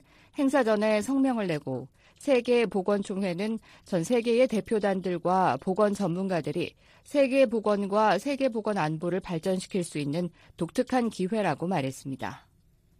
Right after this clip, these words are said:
블링컨 장관은 이 같은 회의의 목적을 감안해 올해 보건 총회에 타이완이 옵서버로 참여하도록 초청해 논의의 전문성을 부여하는 것이 좋겠다고 말했습니다.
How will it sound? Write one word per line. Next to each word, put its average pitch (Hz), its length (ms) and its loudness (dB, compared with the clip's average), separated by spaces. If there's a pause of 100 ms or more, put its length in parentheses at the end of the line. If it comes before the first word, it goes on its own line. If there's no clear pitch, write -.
(280)
블링컨 240 340 0
장관은 226 560 0
이 190 80 -2
같은 220 500 0
회의의 208 520 0
목적을 175 500 -2
감안해 151 540 -6 (360)
올해 185 320 4
보건 190 380 0
총회에 208 580 -2
타이완이 247 560 0
옵서버로 208 760 0
참여하도록 226 640 0
초청해 160 640 -4
논의의 175 460 0
전문성을 214 540 0
부여하는 175 460 0
것이 151 220 -4
좋겠다고 156 560 -6
말했습니다. 135 800 -6